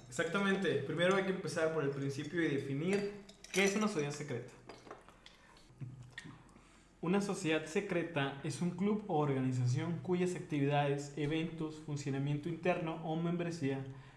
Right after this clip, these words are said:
se ocultan a los no miembros. La sociedad puede o no ocultar su existencia, y el término generalmente excluye a grupos encubiertos como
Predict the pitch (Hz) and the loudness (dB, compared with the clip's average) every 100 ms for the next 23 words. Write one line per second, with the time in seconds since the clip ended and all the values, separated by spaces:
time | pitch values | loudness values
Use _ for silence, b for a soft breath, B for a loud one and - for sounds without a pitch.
0 | B - 151 147 - 202 196 208 175 123 | B -4 -2 0 2 2 4 2 2 2
1 | 120 127 135 135 127 123 - - b b | 2 2 2 0 -2 -6 -10 -16 b b
2 | b 151 160 165 - 185 208 - 190 196 | b -4 -4 -4 0 2 2 0 2 4
3 | 190 175 180 180 160 127 123 139 131 147 | 4 2 0 -2 -4 -2 -2 -2 -4 -4
4 | 143 - 131 185 190 160 120 - - 131 | -8 -8 -6 -2 -2 -2 -4 -4 -2 2
5 | 131 131 185 190 185 185 143 139 139 165 | 2 4 4 4 4 2 0 2 4 4
6 | 196 196 - - - 160 160 170 143 139 | 2 0 -4 -6 2 4 4 4 4 2
7 | 135 156 - 131 123 127 139 175 - 151 | 0 -4 -4 -4 0 2 4 4 0 -2
8 | 147 - 127 123 117 | -4 -2 0 2 0